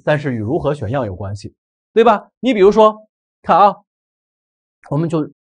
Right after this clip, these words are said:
说这样的一个点，就把 A 和 D 都给它这个强调到了，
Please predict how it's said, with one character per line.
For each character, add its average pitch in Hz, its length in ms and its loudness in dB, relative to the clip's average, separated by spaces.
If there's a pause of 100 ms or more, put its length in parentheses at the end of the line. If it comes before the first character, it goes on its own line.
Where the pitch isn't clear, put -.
(140)
说 190 160 0
这 247 260 -2
样 165 180 -2
的 107 100 -10
一 120 180 -6
个 170 380 0 (380)
点， 117 340 0
就 156 160 -2
把 120 100 -2
A 156 160 -2
和 135 140 -4
D 131 160 -4
都 143 140 -6
给 107 100 -10
它 110 220 -8 (400)
这 143 120 -4
个 107 340 -4 (880)
强 123 260 -6
调 135 140 0
到 113 200 0
了， - 140 -12